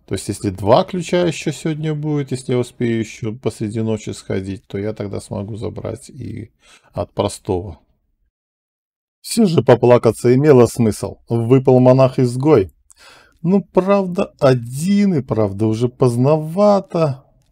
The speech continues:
Ну, пусть один будет. Кстати, что за щит? Меткость — это хорошо, но вот всё остальное чё-то не очень. Ну, или, скажем, не настолько, чтобы прям вот брать и покупать его.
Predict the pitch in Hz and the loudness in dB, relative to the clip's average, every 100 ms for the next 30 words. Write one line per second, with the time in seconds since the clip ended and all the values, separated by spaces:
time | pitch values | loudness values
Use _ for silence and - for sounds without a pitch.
0 | _ _ _ _ _ _ _ 127 185 - | _ _ _ _ _ _ _ 2 2 2
1 | _ _ _ 143 185 - 143 117 147 175 | _ _ _ 2 2 4 4 4 2 2
2 | 151 123 104 - _ _ _ _ _ _ | 4 4 4 -2 _ _ _ _ _ _
3 | _ _ _ _ _ _ _ _ _ _ | _ _ _ _ _ _ _ _ _ _
4 | - - 117 - 117 - 117 110 117 - | -12 -2 -2 -2 -8 -2 -2 0 -2 -2
5 | - 135 - - _ _ _ _ _ _ | -4 -4 -4 -12 _ _ _ _ _ _
6 | _ _ - 113 117 - 117 - 123 117 | _ _ -6 -2 -2 -2 -6 -4 -4 -4
7 | - 127 127 - 139 117 107 - 123 117 | -2 -4 -4 -4 -4 -2 -4 -6 -10 -10
8 | - 127 127 139 120 - 110 - 104 104 | -8 -6 -4 -4 -6 -8 -12 -8 -6 -4
9 | 110 - 98 - _ _ - - _ _ | -6 -8 -14 -14 _ _ -20 -20 _ _
10 | _ _ 131 131 120 - 117 110 120 123 | _ _ 6 8 6 2 2 2 4 6
11 | 127 120 - 120 92 - - 98 92 101 | 6 4 4 4 4 -2 -10 -6 -6 -4
12 | 95 90 85 82 101 80 - - - 82 | -4 -2 -6 -4 -2 -2 -4 -6 -8 -10
13 | - 80 - 92 87 82 | -10 -16 -16 -14 -14 -16